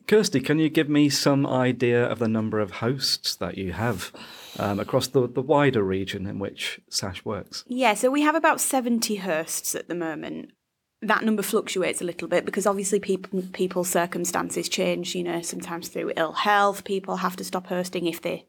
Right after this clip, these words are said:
Speaker 2: sell their house and downsize, no longer got the spare room. Um, sometimes family members come and stay permanently, <laughs> uh, which, you know, then the, the, our volunteers don't have the use of the room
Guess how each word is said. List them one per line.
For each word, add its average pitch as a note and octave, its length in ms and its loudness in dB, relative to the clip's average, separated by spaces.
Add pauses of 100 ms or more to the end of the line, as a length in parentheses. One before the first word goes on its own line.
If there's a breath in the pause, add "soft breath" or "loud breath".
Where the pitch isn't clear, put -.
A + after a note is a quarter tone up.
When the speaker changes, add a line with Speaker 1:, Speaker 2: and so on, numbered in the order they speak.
Speaker 2:
sell E3+ 220 2
their E3 140 -4
house F3+ 280 2
and F3+ 120 0
downsize, F3+ 800 2
no F3 180 0
longer E3+ 260 -4
got - 160 -2
the F3+ 60 -10
spare - 320 -4
room. F#3 380 0 (600 loud breath)
Um, F3 300 -2
sometimes F#3 640 2
family G#3 320 0
members E3+ 380 0
come F3+ 160 -4
and F3+ 120 -2
stay E3+ 240 0
permanently, F#3 800 2 (100)
<laughs> - 80 -14
uh, F#3 200 4
which, F#3 360 0
you F3+ 60 -2
know, F3+ 100 4
then F3 360 0
the, F3 320 -2 (160)
the, F3 240 2
our F3 140 4
volunteers F3 500 2
don't F3+ 240 2
have F#3 180 -2
the E3+ 80 2
use A3 300 0
of E3+ 120 -8
the E3 100 -2
room D#3+ 240 -4